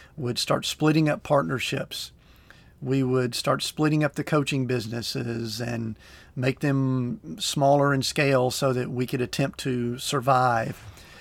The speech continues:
You know, I made a split with, uh, a family member, my sister. It was very painful. It was challenging. It was difficult. I know it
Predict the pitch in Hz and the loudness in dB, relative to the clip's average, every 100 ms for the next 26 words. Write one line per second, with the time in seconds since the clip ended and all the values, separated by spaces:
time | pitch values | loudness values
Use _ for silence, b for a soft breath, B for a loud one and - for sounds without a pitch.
0 | B B 131 123 123 123 127 139 139 - | B B -2 0 2 2 4 2 2 -2
1 | - 151 170 175 151 139 - 160 160 156 | 0 0 0 0 -2 -4 -4 -2 -2 -2
2 | 180 147 175 180 180 143 127 123 123 131 | -4 -2 0 0 0 0 0 -2 -2 -2
3 | - 165 156 143 139 120 175 190 156 160 | -2 -2 -2 -4 -4 -2 -2 -2 0 0
4 | 147 127 143 135 - 156 151 139 135 135 | 0 -4 -6 -6 -2 2 2 2 0 0
5 | 120 117 143 - 135 135 - 131 139 139 | -4 -2 -2 -2 -4 -4 -4 0 0 0